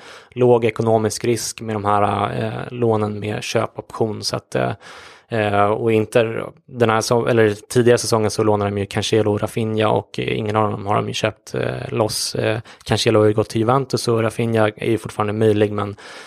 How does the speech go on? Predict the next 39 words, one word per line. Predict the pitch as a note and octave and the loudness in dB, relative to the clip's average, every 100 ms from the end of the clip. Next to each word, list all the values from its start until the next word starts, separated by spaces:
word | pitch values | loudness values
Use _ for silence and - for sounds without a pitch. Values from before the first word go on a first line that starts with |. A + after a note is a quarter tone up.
| - | -20
men, | - A2 G#2+ | -4 -2 2
eh, | G#2 G#2 | 2 2
så | - | 0
att | - - | -2 -16
det | B2 A#2+ | -4 2
är | |
ju | A#2 A#2 | 4 4
långt | A#2 A#2 A2+ | 2 0 -2
ifrån | A2+ G#2 G2 | -2 -2 -2
säkert | - G#2+ - | -4 -4 -8
att | - | -8
de, | A2 A2 | -8 -8
eh, | B2 B2 - - - - | -10 -10 -10 -12 -10 -10
eh, | - - - - _ - | -10 -12 -16 -20 _ -20
betalar | - A#2 - A2+ | -14 -6 0 0
de | G#2 | 0
här | G2+ | 0
pengarna, | - B2 G#2 A2+ | 0 0 -2 -2
och | A2+ A#2 - - - - _ | -4 -4 -12 -20 -20 -20 _
om | A2 G#2+ | 0 2
de | G#2 | 2
gör | G#2+ G#2+ | 4 4
det | G2+ | 0
så | G#2+ | -2
<laughs> | G#2+ - _ - - - | -6 -20 _ -8 -6 -2
är | B2 | -2
det | G#2+ | 0
ett | G2+ - _ - | -2 -6 _ -6
tydligt | A2+ - | -6 0
tecken | G#2+ A2 | -2 -2
på | A2 | -4
att | G#2+ | -4
han | |
har | G#2 | -4
gått | G#2+ - | -4 0
bra. | A#2+ | 0
Så | - A2+ | 0 -4
att, | - | -2
eh, | A#2 | -2